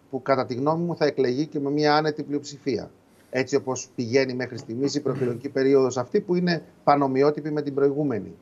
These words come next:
Δεν έχει αλλάξει κάτι. Δεν θα έχει καμία δικαιολογία να μην εφαρμόσει αυτά που λέει. Και ο πύχης έχει ανέβει αρκετά ψηλά.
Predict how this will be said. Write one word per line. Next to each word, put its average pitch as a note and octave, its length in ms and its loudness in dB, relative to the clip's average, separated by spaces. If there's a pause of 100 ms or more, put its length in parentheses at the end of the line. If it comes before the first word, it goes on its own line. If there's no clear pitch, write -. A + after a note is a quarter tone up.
(260)
Δεν C3+ 140 0
έχει B2 160 -2
αλλάξει A2 320 2
κάτι. - 380 -4 (640)
Δεν F3+ 180 6
θα G#3+ 120 2
έχει G#3 160 0
καμία G3+ 320 2
δικαιολογία D#3 680 2
να D3 100 0
μην F#3 180 -2
εφαρμόσει F3+ 500 0
αυτά F#3 220 -2
που F#3+ 160 -10
λέει. C3 440 -2
Και D3+ 100 -2
ο C3 80 2
πύχης C#3+ 400 -6
έχει E3 180 -6
ανέβει D#3 280 -4
αρκετά F3+ 420 -2
ψηλά. - 440 -10